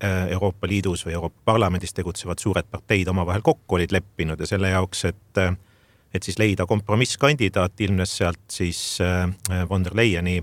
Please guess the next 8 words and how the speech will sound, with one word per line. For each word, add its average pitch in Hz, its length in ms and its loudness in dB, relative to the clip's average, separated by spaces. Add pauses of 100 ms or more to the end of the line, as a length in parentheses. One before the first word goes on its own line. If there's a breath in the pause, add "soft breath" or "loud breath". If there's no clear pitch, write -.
(140)
äh, 90 240 0
kandidatuur 95 800 2 (440 soft breath)
ja 95 120 0
siis, - 340 -2
äh, 95 220 4
tema 117 200 4
hakkas - 280 0
mõtlema 98 580 2